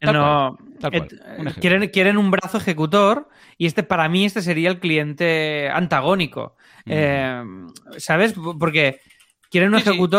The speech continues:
Speaker 1: quieren que
Speaker 2: según
Speaker 1: le
Speaker 2: su,
Speaker 1: hagas
Speaker 2: según su
Speaker 1: eso,
Speaker 2: criterio.
Speaker 1: encargo exacto, que igual dentro del mundo del diseño aún es más exagerado que en el tema del
Speaker 2: Claro,
Speaker 1: marketing, ¿no?
Speaker 2: pero también depende de lo que vendas, porque si tú vendes,
Speaker 1: Claro.
Speaker 2: eh, si eres, si eres un técnico
Speaker 1: Ujú.
Speaker 2: y te viene un cliente, si eres un programador, por
Speaker 1: Claro,
Speaker 2: ejemplo, freelance,
Speaker 1: sí,
Speaker 2: y
Speaker 1: sí,
Speaker 2: te viene un
Speaker 1: entonces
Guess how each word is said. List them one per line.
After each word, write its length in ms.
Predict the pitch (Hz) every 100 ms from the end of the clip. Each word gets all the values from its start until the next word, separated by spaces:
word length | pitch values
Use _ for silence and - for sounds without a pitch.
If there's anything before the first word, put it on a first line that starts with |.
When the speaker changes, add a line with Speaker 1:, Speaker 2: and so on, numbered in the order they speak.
| 226
Speaker 1:
quieren 100 | 220
que 80 | 175
Speaker 2:
según 120 | 175
Speaker 1:
le 60 |
Speaker 2:
su, 60 | 175
Speaker 1:
hagas 200 | 208 185
Speaker 2:
según 240 | 175 160 180
su 120 | 214
Speaker 1:
eso, 40 | 185
Speaker 2:
criterio. 460 | 156 160 147 139
Speaker 1:
encargo 380 | 120 160 180 220 -
exacto, 600 | 135 - 175 - 240 -
que 300 | 131 - -
igual 300 | 127 117 139
dentro 240 | 139 139
del 300 | 131 131 110
mundo 260 | - 139 131
del 100 | 127
diseño 320 | 120 131 147
aún 160 | 131 127
es 100 | 120
más 160 | 123 127
exagerado 640 | - 117 - 120 113 139
que 220 | - 104 - _ _ _
en 100 | -
el 80 | 92
tema 240 | 85 101 101
del 160 | 92
Speaker 2:
Claro, 300 | 82 170 196
Speaker 1:
marketing, 180 | 135 -
¿no? 80 | -
Speaker 2:
pero 120 | 185
también 280 | 185 175 226
depende 280 | 262 202 240
de 40 |
lo 100 | 226
que 100 | 165
vendas, 360 | 151 240 170 117
porque 220 | 151 139
si 100 | 135
tú 100 | 156
vendes, 380 | 208 208 147 113
Speaker 1:
Claro. 20 | - _ _
Speaker 2:
eh, 160 | - -
si 120 | - 170
eres, 140 | 180
si 60 | 180
eres 180 | 214
un 120 | 220 170
técnico 640 | 180 156 135 - 160 - -
Speaker 1:
Ujú. 240 | 92 80 110
Speaker 2:
y 60 |
te 120 | 160
viene 160 | 143 170
un 80 | 175
cliente, 420 | 165 160 165 151
si 60 | 151
eres 140 | 180
un 100 | 196
programador, 540 | 156 143 123 117 151 127
por 80 |
Speaker 1:
Claro, 240 | 113 123 117
Speaker 2:
ejemplo, 160 | 180
freelance, 260 | 165 151 120
Speaker 1:
sí, 0 |
Speaker 2:
y 60 | 120
Speaker 1:
sí, 60 |
Speaker 2:
te 40 | 101
viene 120 | 135
un 60 |
Speaker 1:
entonces 40 | 160